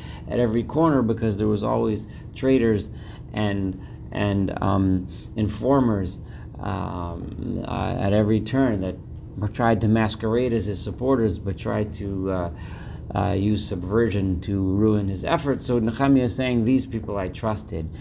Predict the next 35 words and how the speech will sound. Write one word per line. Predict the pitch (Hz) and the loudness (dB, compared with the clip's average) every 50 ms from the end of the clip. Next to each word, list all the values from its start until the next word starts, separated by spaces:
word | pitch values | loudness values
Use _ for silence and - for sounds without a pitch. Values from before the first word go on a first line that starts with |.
| - - - - | -12 -12 -8 0
V'yorei | - 104 107 104 107 120 139 143 135 | 2 4 6 6 6 6 6 6 6
es | 123 127 - | 4 2 -2
Elohim | 117 107 101 104 113 117 117 | -2 -2 -2 0 0 0 0
rabim. | 113 107 101 98 95 92 87 101 95 85 82 80 - - - - - - | 0 0 0 0 0 0 0 0 0 0 -2 -4 -8 -10 -14 -12 -12 -6
He | - 127 135 156 | 2 4 6 6
was | 151 147 131 110 101 | 8 6 4 4 2
more | 110 113 117 123 139 151 165 165 156 135 - - - - - - - | 2 2 4 4 4 6 6 6 6 4 2 0 -6 -14 -16 -18 -16
fearful | - - - 139 160 165 160 - - 127 113 107 101 | -6 2 4 6 8 8 6 4 0 -2 -4 -2 -2
of | 104 104 98 98 | -4 -4 -4 -4
God | 98 135 139 135 123 110 104 95 95 92 92 | -2 0 0 0 0 0 -2 -4 -4 -4 -2
than | 107 123 123 120 117 113 | 0 0 2 4 4 4
most | 110 113 117 120 117 107 - - - - | 6 6 6 6 4 2 -2 -8 -10 -6
people | 110 110 107 - 98 98 90 85 78 - - - - - - | -4 -4 -4 -2 -4 -4 -4 -6 -8 -10 -14 -14 -14 -12 -8
were. | 95 92 95 104 101 95 87 82 90 | -4 0 2 4 4 4 4 2 2
In | 95 104 | 2 2
other | 104 101 101 | 2 2 0
words, | 98 95 95 87 | 0 0 -2 -2
I | 98 101 104 | -2 -2 0
knew | 110 120 123 120 | 2 2 2 2
he | 110 107 107 | 2 2 2
was | 101 95 87 | 0 0 -2
a | 92 | -2
God-fearing | 82 - 107 113 127 117 101 120 123 120 117 113 113 110 | -2 2 4 4 4 4 2 0 0 2 4 4 4 4
man, | 110 107 104 104 101 92 | 2 2 2 0 0 -2
he | 92 90 | -4 -4
was | 90 87 85 | -4 -6 -6
a | 87 82 | -8 -8
trustworthy | 80 - 123 123 113 117 - 113 110 104 104 98 | -4 -2 -2 -2 -2 -2 0 0 0 2 2 0
man, | 101 101 98 95 92 95 - - - - - - | 0 0 0 0 -2 -2 -4 -8 -14 -14 -12 -10
I | 98 87 | -10 -8
could | - 104 95 | -6 -8 -8
trust | - - 123 127 127 127 107 117 | -6 -2 0 0 0 -2 -2 -4
him, | 107 101 98 | -2 -2 -2
and | 98 92 | 0 2
therefore | 110 117 127 117 - - 107 107 107 101 | 2 2 2 2 -2 0 0 2 2 2